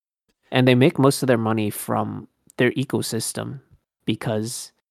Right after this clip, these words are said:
you make an account on their console and they have all your information, and then they get your data and they can, you know, use that for advertising. That's,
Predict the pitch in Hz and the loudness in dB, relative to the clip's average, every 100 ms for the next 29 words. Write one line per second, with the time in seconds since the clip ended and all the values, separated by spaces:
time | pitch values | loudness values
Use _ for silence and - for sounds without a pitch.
0 | _ _ _ _ _ _ _ _ _ _ | _ _ _ _ _ _ _ _ _ _
1 | - 120 117 113 113 107 - 139 143 110 | -2 2 4 4 2 -2 -2 0 0 0
2 | 110 107 104 104 143 _ _ - 139 156 | -6 -2 -2 -2 -6 _ _ 0 0 2
3 | - 92 98 - 113 107 120 117 113 107 | -2 -4 -8 -10 -6 -4 -2 2 2 2
4 | 104 107 107 120 - 104 - - _ 110 | -2 -4 -2 -2 -2 -6 -10 -16 _ -6
5 | 107 107 101 110 98 104 107 104 107 107 | -4 -2 -4 -2 -2 -2 -2 -2 0 0
6 | 110 139 - 107 98 107 101 92 101 101 | -2 -6 -10 -10 -8 -8 -8 -8 -6 -6
7 | - _ _ _ _ _ _ 113 104 101 | -8 _ _ _ _ _ _ -2 2 2
8 | 113 107 107 104 - 107 107 110 101 113 | 2 0 0 -2 -2 -2 -2 -4 -6 -8
9 | - _ _ _ _ - 113 - | -12 _ _ _ _ 0 0 0